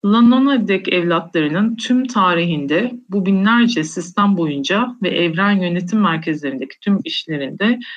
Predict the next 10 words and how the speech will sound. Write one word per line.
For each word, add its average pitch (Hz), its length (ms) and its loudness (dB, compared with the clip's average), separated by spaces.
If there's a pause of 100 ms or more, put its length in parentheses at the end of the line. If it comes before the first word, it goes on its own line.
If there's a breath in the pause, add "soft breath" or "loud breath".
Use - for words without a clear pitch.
(160 loud breath)
yaratan 202 500 2
evla-, 160 500 0
e, 165 60 2 (280)
evlatın 165 840 -2
hüküm-, 202 320 -2 (480)
hükümetini 190 680 0
hor 208 300 4
gören 151 320 -2
yalnızca 185 560 0
üs-, - 380 -8